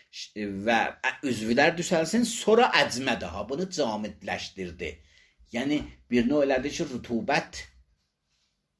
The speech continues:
getsin, möhkəmləşsin. Hətta istəmsəkət,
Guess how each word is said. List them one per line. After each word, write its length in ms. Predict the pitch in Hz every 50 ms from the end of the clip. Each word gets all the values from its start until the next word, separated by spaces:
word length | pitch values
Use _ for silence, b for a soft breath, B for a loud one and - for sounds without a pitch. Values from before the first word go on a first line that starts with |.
| _ _ _ -
getsin, 500 | 120 113 107 - - - - 185 202 185
möhkəmləşsin. 1080 | 143 123 110 117 - - - 110 101 98 95 95 87 80 - - - - 98 90 76 76 - - b b b b b b b b b b b b -
Hətta 520 | - 196 214 214 - - - - 214 220 226 220 220
istəmsəkət, 1500 | - - - - - - - - - 190 185 180 151 135 131 - 135 117 - - - 117 110 110 - - _ - -